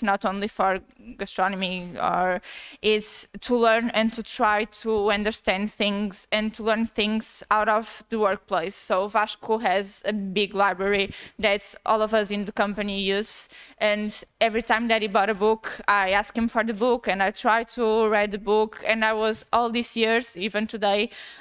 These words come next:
I try to learn, I try to understand everything they talk about, because I didn't know nothing about the technical things. If you talk me about a chef in, I don't know, in any other place, it, for me, it was hard in the beginning.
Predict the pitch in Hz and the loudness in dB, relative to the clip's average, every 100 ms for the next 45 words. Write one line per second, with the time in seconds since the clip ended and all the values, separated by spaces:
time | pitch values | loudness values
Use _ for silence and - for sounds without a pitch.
0 | - 208 - 214 220 226 226 208 220 190 | -2 -2 0 -2 0 2 4 4 2 0
1 | 214 240 220 220 214 226 - 214 214 214 | 0 0 -2 -2 -2 -4 0 0 2 0
2 | 226 240 220 226 233 240 233 233 214 214 | 0 -2 0 0 2 0 0 0 2 2
3 | 220 - 226 220 220 - 214 208 196 208 | -2 -8 -2 -2 -2 -4 -2 -2 -2 -2
4 | 214 202 202 - 214 214 214 - 220 202 | -2 -2 -4 -6 -2 -2 -2 -2 -2 0
5 | 202 202 208 - 214 233 233 247 - 240 | 0 -2 -4 -4 -2 -2 -2 -2 -2 0
6 | 233 254 - - - 240 226 233 208 233 | 0 -4 -8 -16 -14 -10 -4 0 0 0
7 | 220 214 214 214 - - 214 208 - - | 0 2 2 0 -2 0 0 0 -8 -8
8 | 196 202 202 196 196 180 175 180 180 170 | -4 -4 -6 -8 -8 -6 -6 -6 -8 -4
9 | - - - - - - - 202 208 208 | -4 -4 -20 -8 -8 -4 -4 0 0 2
10 | 214 208 214 220 220 233 240 - - - | 2 4 4 2 2 2 2 -4 -12 -18
11 | _ _ - 233 247 247 247 233 247 240 | _ _ -10 0 2 2 0 -2 0 0
12 | 240 262 220 220 226 202 196 208 226 262 | 0 0 0 -2 -6 -4 -2 0 0 -2